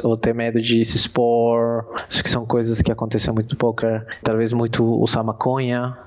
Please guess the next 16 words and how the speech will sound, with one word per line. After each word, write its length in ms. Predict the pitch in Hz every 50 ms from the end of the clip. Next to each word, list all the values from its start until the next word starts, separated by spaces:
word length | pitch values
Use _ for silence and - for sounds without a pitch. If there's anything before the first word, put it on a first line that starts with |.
| - -
né? 280 | 120 113 117 117 117 - - - -
Álcool 380 | 120 117 120 117 - - 120
também, 520 | 117 - 113 113 113 120 123 123 123 120 117 -
é, 320 | - - 113 113 110 110 107
pra 220 | 107 - 110 110 113
não 140 | 117 120
sentir, 500 | 113 - 123 113 110 - - 127 135 139
né? 300 | 127 117 117 127 147 - -
É, 240 | - 117 113 110 110
acho 200 | - - - -
que 160 | - 123 117 113
muitos 340 | 117 117 120 120 120 127 120
jogadores 300 | 123 120 120 123 120 120
de 80 | -
poker 300 | 127 - 127 120 - 131 120
acabam 380 | - - 120 117 120 117 120